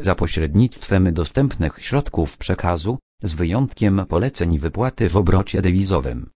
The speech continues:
za które należne opłaty bank pobiera od zleceniodawcy lub beneficjenta, zależnie od uzgodnień między tymi stronami i praktyki bankowej. Dziewięć. Kwoty pobieranych opłat i prowizji podlegają zaokrągleniu do jednego grosza,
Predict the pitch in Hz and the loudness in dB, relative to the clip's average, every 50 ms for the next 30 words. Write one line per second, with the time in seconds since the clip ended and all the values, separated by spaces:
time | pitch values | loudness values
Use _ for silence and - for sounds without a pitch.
0 | _ _ - 90 80 92 90 - - 95 85 85 82 78 85 90 107 120 107 113 | _ _ -4 0 0 0 0 0 -2 0 0 2 2 2 0 0 0 0 0 0
1 | 110 87 78 76 - 95 117 131 - - 135 113 95 82 73 67 65 - - - | 2 2 2 0 0 -2 -4 -2 -2 -2 0 0 2 2 0 0 -4 -4 -2 0
2 | 82 82 98 113 92 78 67 69 71 73 69 69 - - - - 104 98 90 82 | 0 2 2 2 0 0 0 -2 -2 -4 -4 -2 -2 0 0 2 2 2 2 2
3 | 76 76 65 - - - - 123 104 95 98 90 73 92 87 85 87 82 82 76 | 0 -2 -4 -4 -4 -2 0 2 4 4 4 4 4 2 2 4 4 4 2 0
4 | - 85 - - 101 95 85 80 - - 67 62 65 65 - _ _ - - - | -2 -6 -6 -4 -2 -2 -2 -2 -4 -6 -8 -8 -8 -12 -16 _ _ -6 -2 0
5 | 82 78 73 71 69 67 71 78 78 78 87 87 - - 104 113 98 85 80 95 | 0 0 0 0 -2 -2 -2 -2 0 0 -2 -2 -2 0 0 0 0 2 4 4
6 | 117 127 117 147 147 139 135 135 117 98 92 85 82 80 78 82 87 78 - 107 | 4 4 4 4 4 4 4 4 2 2 2 2 0 0 0 0 -2 0 2 2
7 | 98 85 73 - - - 82 80 76 82 90 95 92 92 92 95 - - - 101 | 2 2 0 -2 -2 0 0 2 4 4 6 6 6 6 6 4 2 -2 -4 -2
8 | 98 92 87 78 - - 87 85 - - 80 - - 90 78 80 76 71 69 - | -2 -2 -2 -2 -2 -2 -2 -2 -2 -4 -4 -2 -2 0 0 2 0 0 0 0
9 | - 67 62 - 64 60 60 58 53 - _ _ _ _ _ _ _ _ _ _ | 0 -2 -2 -2 -6 -10 -10 -12 -14 -18 _ _ _ _ _ _ _ _ _ _
10 | _ _ _ _ _ - 87 85 98 85 71 71 62 62 - - - - - - | _ _ _ _ _ -8 -2 0 0 2 2 0 -2 -4 -6 -8 -10 -14 -16 -18
11 | _ _ _ _ _ _ _ _ _ _ _ - - 123 - - 110 98 - 98 | _ _ _ _ _ _ _ _ _ _ _ -4 -2 -2 0 2 2 2 2 0
12 | 87 80 87 85 92 101 101 87 - - 85 76 - - 107 90 76 - - - | 0 2 2 4 4 4 2 2 0 -2 -4 -4 -2 0 0 0 0 -2 -4 -6
13 | 95 85 - - 101 95 90 85 73 73 80 87 90 87 - 123 117 90 80 71 | -6 -2 0 0 0 2 0 -2 -4 -2 -2 0 0 0 2 2 2 2 0 -2
14 | 71 85 104 120 120 113 104 92 71 73 73 76 76 76 - 82 82 76 69 71 | -2 0 0 2 4 4 4 4 4 2 0 0 -2 -2 -2 0 0 0 0 -2
15 | 67 65 65 67 71 71 73 87 82 76 73 73 80 73 71 69 95 107 98 95 | -2 -2 -2 -2 0 2 2 2 2 2 0 0 0 0 0 0 0 0 2 0
16 | 82 80 71 - - 80 73 67 64 | 0 0 0 -2 -2 -2 -2 -2 -4